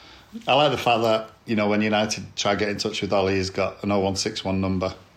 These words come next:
um, trying to call him and he's thinking, "Who the hell's this?"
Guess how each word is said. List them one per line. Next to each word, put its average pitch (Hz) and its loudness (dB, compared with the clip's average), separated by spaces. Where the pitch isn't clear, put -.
um, 98 -4
trying 104 -2
to - -6
call 101 2
him 101 2
and 98 0
he's 92 -4
thinking, 95 -4
"Who 95 0
the 92 0
hell's 95 0
this?" 95 -4